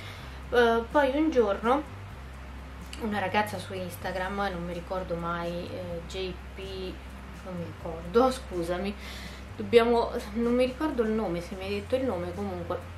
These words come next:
ve lo lascio qui sotto il, il nome su Instagram, mi scrive e dice: "Ti voglio consigliare un manga che è Blue Flag".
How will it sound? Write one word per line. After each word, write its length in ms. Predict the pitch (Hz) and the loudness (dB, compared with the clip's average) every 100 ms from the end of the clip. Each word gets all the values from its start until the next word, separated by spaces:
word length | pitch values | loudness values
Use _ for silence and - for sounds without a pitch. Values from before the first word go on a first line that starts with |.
| - - - - - - - | -12 -14 -14 -12 -12 -12 -8
ve 180 | - 214 | -2 2
lo 120 | 190 | 4
lascio 380 | 185 185 - 180 | 4 2 -2 -6
qui 160 | 190 | -4
sotto 460 | 185 - 185 175 185 | -6 -6 -6 -4 -4
il, 100 | 180 175 170 170 165 160 - 180 | -2 0 0 -2 -2 -6 -6 -4
il 120 | 202 | -4
nome 440 | 185 180 180 175 - | -4 -4 -4 -6 -8
su 200 | - 185 | -8 -8
Instagram, 500 | 175 175 220 247 302 - - - - | -6 -6 -2 -2 -2 -6 -12 -12 -6
mi 120 | 330 330 | 0 0
scrive 400 | - 196 180 180 | 0 -4 0 0
e 100 | 180 | -2
dice: 460 | 185 - 196 196 - - | -6 -6 -6 -6 -8 -4
"Ti 340 | 240 233 233 | -2 0 0
voglio 320 | 233 233 196 | 4 2 2
consigliare 720 | 185 247 240 254 208 160 165 | 0 0 0 -2 0 0 0
un 160 | 190 269 | 0 2
manga 480 | 277 156 160 170 190 | 2 0 -2 -4 -4
che 140 | 214 | -4
è 100 | 147 | -8
Blue 200 | 156 151 | -8 -8
Flag". 640 | 151 - 156 - - 185 | -10 -8 -8 -8 -8 -8